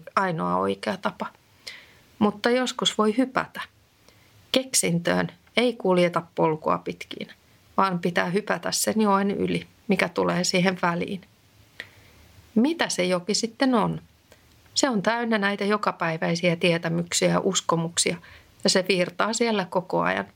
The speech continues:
ja siihen tulee koko ajan kaikenlaista estettä eteen, jos jää siihen odottelemaan. Ja mä näkisin, että tää on sitä, ää,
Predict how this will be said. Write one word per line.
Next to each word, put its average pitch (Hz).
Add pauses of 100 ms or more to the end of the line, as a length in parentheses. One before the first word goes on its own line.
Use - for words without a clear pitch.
(360)
ja 196
siihen 175
tulee 165
koko 175
ajan 175
kaikenlaista 170
estettä 170
eteen, 170 (520)
jos 160
jää 170
siihen 170
odottelemaan. - (1040)
Ja 190 (140)
mä 190
näkisin, 226
että 175 (120)
tää 269
on 180 (140)
sitä, 233 (640)
ää, 185